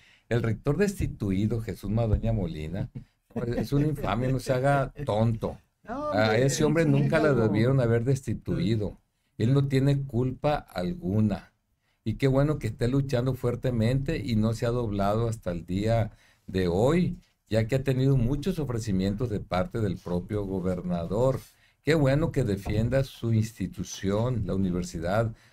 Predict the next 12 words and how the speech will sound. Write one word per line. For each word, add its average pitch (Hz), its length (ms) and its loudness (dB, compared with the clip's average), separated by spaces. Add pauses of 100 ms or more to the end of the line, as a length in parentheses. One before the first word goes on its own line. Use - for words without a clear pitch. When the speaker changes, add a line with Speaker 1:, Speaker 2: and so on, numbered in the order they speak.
(160)
Speaker 1:
Autónoma 107 540 0
de 107 80 4
Sinaloa, 90 560 0
Speaker 2:
Pero 151 120 0
Speaker 1:
que - 40 0
Speaker 2:
es 190 60 -2
que 202 120 4
tiene 196 240 0
Speaker 1:
defienda 214 260 4
la 123 220 4
Speaker 2:
dignidad. 104 300 0
Speaker 1:
autonomía. 95 800 -2